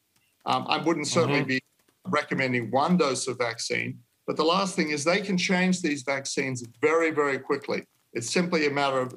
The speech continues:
Speaker 1: switching out a few <clears throat> nucleic acids and then remaking the vaccine. So we're predicting that by midsummer, we could have a second-gen vaccine that contains these variants if it's necessary. So,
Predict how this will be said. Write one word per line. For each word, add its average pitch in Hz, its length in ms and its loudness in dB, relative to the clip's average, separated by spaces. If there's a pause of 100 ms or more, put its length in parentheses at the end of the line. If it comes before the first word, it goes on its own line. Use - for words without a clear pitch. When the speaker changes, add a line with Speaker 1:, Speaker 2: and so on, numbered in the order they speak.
(120)
Speaker 1:
switching 175 460 0
out 156 160 0
a - 40 -4
few 135 360 -2 (160)
<clears throat> - 20 0
nucleic 151 800 2
acids 139 560 -4 (480)
and 123 80 -8 (260)
then 127 180 2
remaking 135 520 2
the 117 60 0
vaccine. 127 520 0
So 123 240 -2 (300)
we're 165 160 4
predicting 160 480 -2
that 123 160 -2
by 127 180 2
midsummer, 160 680 0 (440)
we 139 180 0
could 147 200 0
have 143 440 -2 (400)
a 123 160 0
second-gen 135 840 0
vaccine 120 640 -2
that 123 160 -4
contains 170 560 -2
these 127 240 -2
variants 120 680 -4
if 175 220 2
it's - 220 -6
necessary. 123 680 -2
So, 131 340 0